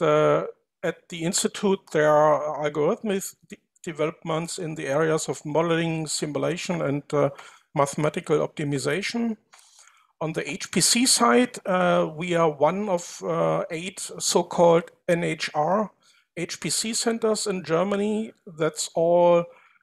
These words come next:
uh, the tier two level of H P C in the academic world in, uh, Germany. Our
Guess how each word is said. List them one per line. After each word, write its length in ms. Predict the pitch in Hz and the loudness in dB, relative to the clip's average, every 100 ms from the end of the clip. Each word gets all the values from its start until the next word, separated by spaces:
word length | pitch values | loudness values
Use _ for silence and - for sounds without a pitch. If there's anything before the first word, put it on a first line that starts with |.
| _ 165 | _ -6
uh, 500 | 156 165 165 160 156 | -4 -2 -2 -2 -2
the 100 | 151 - | -6 -8
tier 300 | - 185 160 | -6 -2 -2
two 440 | - - 208 208 | -2 -4 -2 -2
level 520 | 208 165 165 175 165 190 | 0 0 0 0 0 0
of 280 | 165 156 - | -4 -6 -8
H 280 | 160 160 - | -10 -10 -6
P 80 | 156 | -2
C 320 | - 175 175 | -2 -4 -4
in 140 | 160 | -4
the 220 | 156 156 | -4 -4
academic 540 | 143 147 147 151 151 147 | -2 -2 -2 0 -2 -2
world 400 | 131 139 143 - | 0 2 2 -2
in, 420 | - 139 135 131 147 | -8 -6 -4 -6 -6
uh, 340 | 156 131 123 | -4 -4 -6
Germany. 560 | - 147 160 160 131 127 _ _ - - - - _ _ _ _ | -2 0 2 0 -2 -10 _ _ -20 -20 -20 -20 _ _ _ _
Our 520 | 165 147 156 151 151 | -2 2 4 6 4